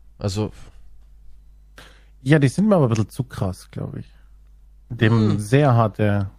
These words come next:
Speaker 1: Ich,
Speaker 2: Arbeitszeiten.
Speaker 1: ich überleg, ob ich da mal hingehe. Dann kam aber Corona dazwischen. Aber ich würd's gerne mal machen. Eine Bekannte von mir war dort zwei Wochen. Die f-, sie hat gesagt, es war super.
Speaker 2: Ja gut, das ist sowas wie, das ist, das ist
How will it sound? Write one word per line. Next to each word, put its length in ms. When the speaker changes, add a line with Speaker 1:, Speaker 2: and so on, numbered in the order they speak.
Speaker 1:
Ich, 40
Speaker 2:
Arbeitszeiten. 600
Speaker 1:
ich 40
überleg, 320
ob 80
ich 60
da 80
mal 80
hingehe. 380
Dann 100
kam 160
aber 160
Corona 580
dazwischen. 460
Aber 100
ich 120
würd's 160
gerne 160
mal 80
machen. 400
Eine 280
Bekannte 340
von 160
mir 160
war 80
dort 220
zwei 240
Wochen. 380
Die 40
f-, 160
sie 100
hat 100
gesagt, 240
es 60
war 80
super. 380
Speaker 2:
Ja 140
gut, 200
das 120
ist 120
sowas 280
wie, 160
das 300
ist, 280
das 140
ist 140